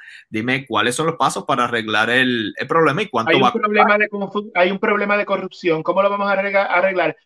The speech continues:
Speaker 2: Poniendo gente íntegra. ¿Really? ¿Really?
Speaker 1: Es un insulto al
Speaker 2: Bueno.
Speaker 1: intelecto, pero bueno. Nada, mi gente, tomen sus decisiones.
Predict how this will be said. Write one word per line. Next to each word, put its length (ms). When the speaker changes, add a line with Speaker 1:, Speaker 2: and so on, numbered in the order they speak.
Speaker 2:
Poniendo 400
gente 340
íntegra. 640
¿Really? 580
¿Really? 800
Speaker 1:
Es 140
un 100
insulto 440
al 80
Speaker 2:
Bueno. 200
Speaker 1:
intelecto, 680
pero 180
bueno. 240
Nada, 220
mi 100
gente, 300
tomen 220
sus 160
decisiones. 680